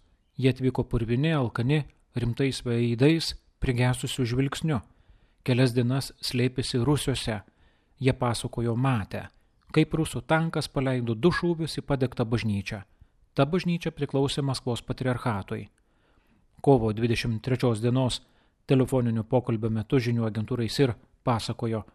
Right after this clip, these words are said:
katalikų vyskupas ukrainietis. Pasak jo, visi ukrainiečiai, ne vien katalikai, bet ir ortodoksai ar netikintis, išgirdo apie popiežiaus Pranciškaus žodžius. Daug jo viešų pasisakymų pastarosiomis savaitėmis.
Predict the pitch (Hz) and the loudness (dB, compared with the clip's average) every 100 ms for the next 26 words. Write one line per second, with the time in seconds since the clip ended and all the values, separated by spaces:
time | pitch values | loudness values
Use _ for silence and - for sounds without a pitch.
0 | _ _ - - 123 113 123 110 - _ | _ _ -2 0 0 0 -4 -6 -8 _
1 | - 123 120 - - 113 - - 139 123 | -4 -2 -2 -4 -8 -8 -6 -6 -2 0
2 | 113 101 90 107 - - - - _ _ | 0 -2 -4 -4 -4 -6 -12 -20 _ _
3 | _ _ _ - - 151 147 196 160 156 | _ _ _ -20 -2 0 2 4 8 8
4 | 139 127 208 202 123 113 110 101 117 110 | 6 4 2 2 2 2 0 0 -2 0
5 | 135 165 147 123 127 156 113 95 - _ | 0 0 -2 0 0 0 -4 -6 -12 _
6 | 113 127 113 101 95 - 120 127 156 - | -2 -2 -2 -6 -6 -6 2 6 6 4
7 | 110 104 107 135 151 147 135 127 123 - | -4 -4 0 0 0 -2 -2 -2 -2 -4
8 | - _ _ _ - 135 120 123 113 104 | -8 _ _ _ 0 0 2 2 2 -2
9 | 104 104 113 - 127 123 113 113 - - | -4 -4 -4 0 2 2 0 -2 -6 -12
10 | _ - - 113 139 - 120 101 107 107 | _ -10 -6 -2 -2 -2 -4 -4 -6 2
11 | 143 127 - - _ _ _ _ - 165 | 4 4 -2 -16 _ _ _ _ 2 4
12 | 190 151 - - 156 147 127 - 160 - | 4 0 -10 2 4 4 0 -2 -4 -4
13 | - - - 143 139 143 135 123 127 - | -6 -2 2 2 2 0 -2 -2 -4 -4
14 | 120 123 - 120 113 - 113 101 95 104 | -2 -2 0 -2 -2 -2 -2 -2 -6 -8
15 | 110 - | -8 -10